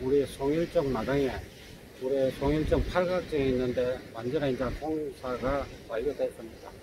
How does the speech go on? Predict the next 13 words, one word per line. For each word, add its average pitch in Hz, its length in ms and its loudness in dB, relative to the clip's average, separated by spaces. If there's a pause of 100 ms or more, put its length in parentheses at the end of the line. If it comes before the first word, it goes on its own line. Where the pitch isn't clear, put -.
(200)
지금 143 400 2
사람들도 143 560 2 (380)
출입을 143 340 0
하고 131 380 -2
있고요. 127 440 -2 (560)
그리고 139 440 6 (340)
요번에 160 460 6
이 165 320 4
공사 190 480 6
관계자들 143 1000 4 (140)
참 143 160 -4
너무 143 340 0 (1000)
저희인데 151 520 4